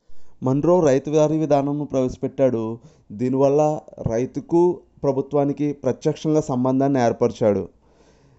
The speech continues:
దత్తమండలాల్లో మన్రో ఈ పద్ధతిని పద్దెనిమిది వందల ఏడులో ప్రవేశపెట్టాడు. భూమి శిస్తుకు సంబంధించి మన్రో పద్దెనిమిది వందల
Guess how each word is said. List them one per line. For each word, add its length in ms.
దత్తమండలాల్లో 800
మన్రో 380
ఈ 100
పద్ధతిని 500
పద్దెనిమిది 400
వందల 280
ఏడులో 320
ప్రవేశపెట్టాడు. 840
భూమి 280
శిస్తుకు 340
సంబంధించి 720
మన్రో 400
పద్దెనిమిది 400
వందల 220